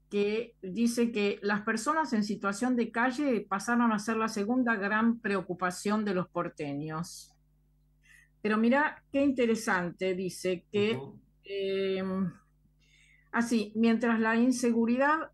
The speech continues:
Speaker 1: fue señalada como una de las tres preocupaciones de los porteños, ¿no?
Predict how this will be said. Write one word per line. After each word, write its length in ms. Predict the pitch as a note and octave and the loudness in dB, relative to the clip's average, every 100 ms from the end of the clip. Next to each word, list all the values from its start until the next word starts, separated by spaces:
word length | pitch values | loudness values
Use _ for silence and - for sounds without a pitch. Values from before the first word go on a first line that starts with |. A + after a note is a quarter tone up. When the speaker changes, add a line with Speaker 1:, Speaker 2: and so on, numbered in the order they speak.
| - | -4
Speaker 1:
fue 140 | A#3+ | 0
señalada 580 | A#3+ B3 A#3 G#3 A3+ A#3+ | 2 4 4 2 2 0
como 380 | A#3 F#3+ F#3+ F#3 | 0 -2 -2 -2
una 340 | G#3+ A3+ A#3 G#3+ | 0 4 4 2
de 440 | G3 G3+ G#3+ - - | 0 0 -2 -8 -8
las 320 | E3+ E3+ - | -6 -6 -2
tres 260 | A#3 B3 | 0 2
preocupaciones 800 | A#3 F#3 E3+ D#3+ E3+ G3+ G3 F#3 | 0 -2 -4 -4 -4 -2 0 0
de 100 | E3+ | -2
los 140 | D#3+ - | -4 -4
porteños, 680 | E3+ F3+ F#3+ F3+ F3 E3+ | -6 -6 -4 -4 -2 -2
¿no? 280 | E3+ F#3 F#3+ | 0 -2 -4